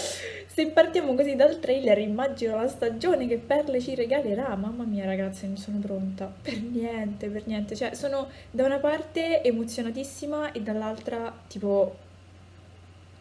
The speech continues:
no, no. Uno perché non può finire, due perché ho paura seriamente, se questo è solo il trailer ho paura della stagione intera, cosa sarà? No,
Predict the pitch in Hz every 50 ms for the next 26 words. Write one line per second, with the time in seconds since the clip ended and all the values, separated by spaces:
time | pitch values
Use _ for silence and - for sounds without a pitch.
0 | - - - - - - - - - - 220 202 202 - - - - - - -
1 | - 226 220 226 226 233 247 240 - - - - 262 285 311 320 285 220 208 208
2 | - 214 196 196 202 196 202 214 208 208 - - 214 208 208 - 208 220 240 269
3 | - - - - - - - - - - - - - - - - - - - 226
4 | 214 233 240 247 262 277 285 277 277 - - 220 214 214 - - 226 214 202 -
5 | - 214 208 - - 226 220 214 226 233 240 - 233 233 214 208 214 214 214 214
6 | 226 226 - 240 226 - 214 220 - 254 247 247 247 - 233 233 - - 247 247
7 | 233 240 240 - - 233 233 226 226 220 220 220 208 202 - 208 208 208 208 208
8 | 196 196 196 202 202 - - 202 196 190 208 208 202 202 202 - 208 202 196 196
9 | 196 202 208 202 208 208 - 220 214 226 233 254 277 349 - - - - - -
10 | - - - - - - - - - - - - - - - - - - - -
11 | - - - - - - 202 196 208 214 190 -